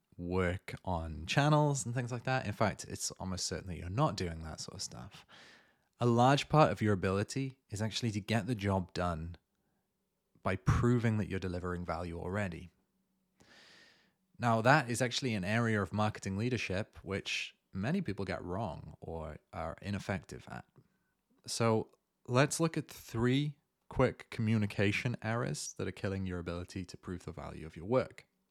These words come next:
Those three are starting with an observation without impact, importance, or insight. Number two, using passive versus active voice. And number three is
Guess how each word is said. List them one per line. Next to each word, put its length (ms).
Those 220
three 280
are 220
starting 440
with 140
an 60
observation 920
without 420
impact, 720
importance, 640
or 240
insight. 460
Number 220
two, 320
using 360
passive 480
versus 340
active 340
voice. 480
And 80
number 200
three 420
is 260